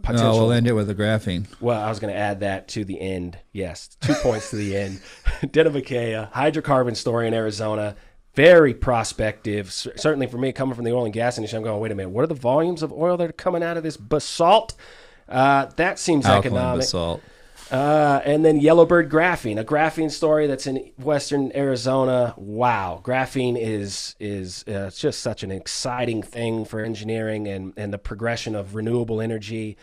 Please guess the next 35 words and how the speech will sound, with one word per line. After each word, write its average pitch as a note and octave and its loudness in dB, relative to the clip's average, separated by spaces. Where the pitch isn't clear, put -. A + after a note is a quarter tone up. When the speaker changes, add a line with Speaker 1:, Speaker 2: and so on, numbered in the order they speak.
Speaker 1:
Graphene's A2 -4
a, F#2+ -8
a G2+ -6
Speaker 2:
Ultimately, C3 4
Speaker 1:
major C3+ 2
Speaker 2:
it B2+ 2
Speaker 1:
development. A#2+ -2
Speaker 2:
might A2+ 2
show A#2 2
up A2 2
in G2+ 0
e-cars. G2 -2
Speaker 1:
Oh A2 -4
yeah, F2+ -4
it - -12
definitely G#2 -8
will E2+ -12
once F#2+ -12
we, F2 -14
we F2+ -16
figure F2+ -16
it F2+ -10
out. E2 -16
Okay, F#3 0
Stan. D3 -2
Speaker 2:
Okay, C#3+ 2
so, B2 2
uh, A2+ 2
this A2+ -2
is B2 -2
just, - -4
uh, A2+ 0
introductory A2+ 0
slide, G#2+ 0
just - -4